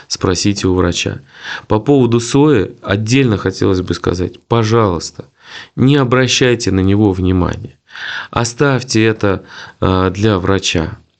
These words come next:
Вы сдаёте этот анализ крови у абсолютно здорового ребёнка. Получаете сои тридцать, сои пятьдесят.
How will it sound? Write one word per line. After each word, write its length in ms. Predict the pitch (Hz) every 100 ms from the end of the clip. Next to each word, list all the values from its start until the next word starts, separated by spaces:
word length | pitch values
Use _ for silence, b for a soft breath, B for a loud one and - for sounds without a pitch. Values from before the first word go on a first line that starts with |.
| _ _
Вы 120 | 110
сдаёте 520 | 123 127 139 151 135 110
этот 240 | 107 110
анализ 400 | 117 123 110 107
крови 500 | - 135 147 95 87 B B B B B -
у 120 | 143
абсолютно 680 | 139 143 160 175 185 143 107
здорового 540 | 104 110 110 95 92
ребёнка. 460 | 92 90 80 - - _ _
Получаете 580 | 120 123 180 160 131 110
сои 460 | - 170 143 82 B B _
тридцать, 600 | 147 127 - - - - _ _ _ _
сои 300 | - 147 127
пятьдесят. 800 | - 139 135 160 - 92 76